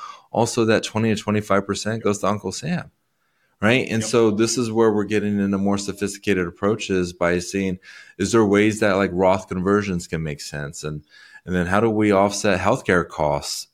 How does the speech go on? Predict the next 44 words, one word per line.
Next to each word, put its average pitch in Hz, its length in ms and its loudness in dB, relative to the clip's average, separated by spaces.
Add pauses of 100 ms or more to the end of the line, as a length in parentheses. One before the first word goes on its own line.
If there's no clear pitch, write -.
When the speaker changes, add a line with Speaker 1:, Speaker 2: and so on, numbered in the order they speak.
(120)
Speaker 1:
you 98 120 -2
know, 85 420 0
based 87 280 2
off 87 180 -2
of 80 140 -2
your 80 160 0
assets 76 500 -4
and 80 120 -6
where 78 120 -4
that 76 140 -4
money's 76 320 -6
coming 67 340 -14
from? - 240 -20 (640)
Speaker 2:
Well, 156 140 -8
and 151 120 0
that 190 160 4
ties 127 300 2
into 117 180 2
the 92 100 -4
question, 110 460 -4
Jason, 95 380 -2
when 95 100 -6
people 104 320 -6
always 95 300 -2
ask 98 320 -4
us, 95 260 -8
you 98 60 -6
know, 90 240 -2
"Hey, 98 180 -2
when 101 220 -4
can 107 120 -8
I 98 120 -2
be 98 140 -2
done? 95 300 -4
Give 98 140 -6
me 95 140 -4
confidence." 98 640 -8
And 92 100 -8
the 101 180 2
answer 123 260 0
always 98 320 0
is, 95 180 -8
"It 95 140 -14
depends." 95 580 -10